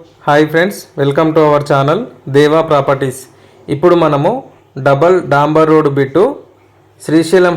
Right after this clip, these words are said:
హైవే రోడ్డుకి ఫస్ట్ బిట్టు రెడ్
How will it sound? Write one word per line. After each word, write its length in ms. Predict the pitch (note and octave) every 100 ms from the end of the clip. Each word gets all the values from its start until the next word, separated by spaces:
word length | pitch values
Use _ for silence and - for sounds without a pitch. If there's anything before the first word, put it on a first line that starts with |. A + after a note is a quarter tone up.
| D#3+
హైవే 320 | D#3 D3 D#3
రోడ్డుకి 580 | D#3 D3 C#3 C3 A3+ C#4 - _ _ _
ఫస్ట్ 260 | D3 C#3+ -
బిట్టు 480 | E3+ D#3 D3+ G#3+ D4+ - - _ _ - C#3
రెడ్ 260 | D3 D#3